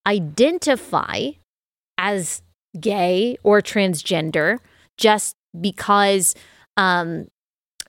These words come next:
it's all right if they're celibate, uh, is also not biblical. If we look at First Corinthians six eleven, for example, um,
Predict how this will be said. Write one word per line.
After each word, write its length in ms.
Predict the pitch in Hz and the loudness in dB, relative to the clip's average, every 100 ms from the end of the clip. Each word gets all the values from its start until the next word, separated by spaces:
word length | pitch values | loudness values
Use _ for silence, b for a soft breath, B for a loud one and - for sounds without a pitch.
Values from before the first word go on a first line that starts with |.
| - | 0
it's 180 | 226 247 | 0 2
all 200 | 214 185 | 0 2
right 340 | 190 196 - | 0 0 -4
if 160 | - - | -6 -2
they're 240 | 196 180 | 0 0
celibate, 1000 | - - 196 202 180 - 196 - - - _ _ _ _ _ _ _ _ _ | 0 -2 -2 -2 -6 -6 -8 -8 -12 -14 _ _ _ _ _ _ _ _ _
uh, 260 | 208 196 190 - | 2 4 2 0
is 160 | 226 - | -2 2
also 720 | 254 294 - 190 160 202 240 _ _ | 2 2 0 2 2 0 -2 _ _
not 320 | 196 220 277 214 | 2 4 4 2
biblical. 560 | 254 320 - - - _ - | 0 0 -4 -6 -8 _ -4
If 100 | 208 | 0
we 140 | 233 | 4
look 180 | 226 233 | 6 6
at 120 | 262 | 2
First 260 | - 233 - | 2 0 2
Corinthians 400 | 254 247 262 226 | -4 -2 -2 0
six 260 | 254 - - - | -2 -4 -8 -2
eleven, 540 | 247 214 220 180 180 - _ _ _ | 2 2 0 -4 -8 -20 _ _ _
for 140 | 190 | 2
example, 760 | 175 160 - 147 160 185 233 320 _ _ _ _ _ _ _ _ _ _ - B B B - | 2 0 -4 -4 -2 0 0 -2 _ _ _ _ _ _ _ _ _ _ -20 B B B 0
um, 540 | 202 196 190 190 180 | 2 4 2 -2 -6